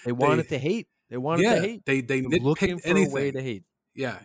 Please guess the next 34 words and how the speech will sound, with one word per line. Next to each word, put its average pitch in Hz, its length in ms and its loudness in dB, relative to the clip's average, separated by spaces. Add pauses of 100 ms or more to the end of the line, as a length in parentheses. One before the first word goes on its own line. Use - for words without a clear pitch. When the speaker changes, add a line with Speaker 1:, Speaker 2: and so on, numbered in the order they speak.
Speaker 2:
he 147 120 -8
came 180 340 2
on 170 80 2
some 151 160 0
bipartisan 165 800 0
shit, 170 440 0 (440)
even 147 180 0
though 143 100 2
I 143 120 2
think 151 420 0
that 127 140 -2
was 143 120 -4
probably 135 300 0
not 127 260 -2
the 151 80 -4
right 139 220 0
move 143 260 0
in 135 60 -6
hindsight. 131 720 -4
But, 127 260 -4 (320)
you 165 100 0
know, 139 140 0
he 156 220 -4
tried 165 540 2
to 151 120 2
break 143 380 0
bread 151 240 2
with 156 180 -4
the, 151 240 -2
with 139 300 0
the - 120 -12
other 156 180 0
side 151 440 4
and 131 300 -2